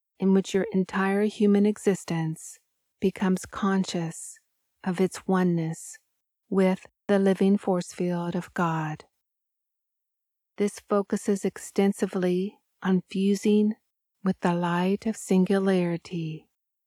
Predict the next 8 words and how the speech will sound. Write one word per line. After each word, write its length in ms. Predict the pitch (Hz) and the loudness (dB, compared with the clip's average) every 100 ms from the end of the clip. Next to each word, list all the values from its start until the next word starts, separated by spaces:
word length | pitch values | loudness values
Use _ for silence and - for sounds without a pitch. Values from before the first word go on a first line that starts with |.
| _ - | _ 0
from 240 | 175 175 | 2 2
within. 680 | 175 - 180 170 160 160 165 _ _ _ _ _ _ _ _ _ _ _ _ _ - | 2 0 2 2 0 -2 -6 _ _ _ _ _ _ _ _ _ _ _ _ _ -8
The 80 | |
singularity 1200 | - 180 175 180 175 175 175 180 - 196 208 208 - | 0 2 4 2 2 2 0 -2 -2 0 0 -2 -4
is 160 | 190 180 | -6 -4
the 120 | 185 | -6
singular 720 | - - 226 202 180 170 165 | -4 4 4 4 2 0 -4
self, 480 | - 175 165 156 | -6 -6 -6 -8